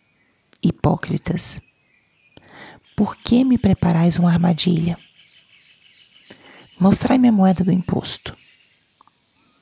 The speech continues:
Levaram-lhe então a moeda. E Jesus disse: "De quem é a figura e a inscrição desta moeda?"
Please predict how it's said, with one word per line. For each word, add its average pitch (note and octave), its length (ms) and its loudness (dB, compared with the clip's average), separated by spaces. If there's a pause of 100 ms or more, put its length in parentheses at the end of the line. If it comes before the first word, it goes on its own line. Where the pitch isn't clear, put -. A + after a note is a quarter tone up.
(420)
Levaram-lhe F3 560 2
então E3 260 0
a E3 80 2
moeda. E3+ 520 0 (880)
E - 80 0
Jesus E3+ 360 2
disse: D#3+ 560 -4 (960)
"De E3 140 2
quem B3+ 340 0
é A3+ 60 2
a A3 60 -2
figura F#3 680 0
e F#3 120 2
a F#3+ 40 4
inscrição F#3+ 720 0
desta F3 300 -2
moeda?" - 420 -4